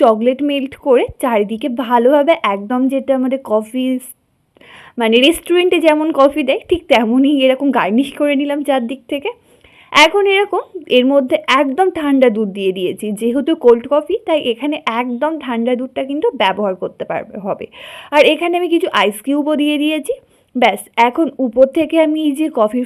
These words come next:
ফোমটা তৈরি করে রেখেছিলাম একটা গ্লাসে দিয়ে দিলাম, এটা হাজব্যান্ডের জন্য। আর আমি যেহেতু একটু স্ট্রং কফি খাই, যেটা মিক্সির জারে করে রেখেছিলাম সেটা। ব্যাস, ওটা আবারও চামচ দিয়ে একটু নাড়িয়ে চাড়িয়ে গ্লাসের মধ্যে দিয়ে দিচ্ছি,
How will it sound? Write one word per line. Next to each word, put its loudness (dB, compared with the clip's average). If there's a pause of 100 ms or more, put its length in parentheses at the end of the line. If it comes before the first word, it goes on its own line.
ফোমটা 2
তৈরি 0
করে 2
রেখেছিলাম -4 (200)
একটা -4 (100)
গ্লাসে 0
দিয়ে -2
দিলাম, -2 (340)
এটা 4 (100)
হাজব্যান্ডের 0
জন্য। 0 (380)
আর 4 (140)
আমি 6
যেহেতু 2
একটু 0 (100)
স্ট্রং 4 (120)
কফি 2
খাই, -2 (320)
যেটা 4
মিক্সির 0
জারে 6
করে 6
রেখেছিলাম -2 (140)
সেটা। -2 (320)
ব্যাস, 6 (140)
ওটা 4 (120)
আবারও 6
চামচ 2 (100)
দিয়ে 0
একটু -4 (120)
নাড়িয়ে -2
চাড়িয়ে 4 (120)
গ্লাসের 0
মধ্যে 0 (100)
দিয়ে 2
দিচ্ছি, -4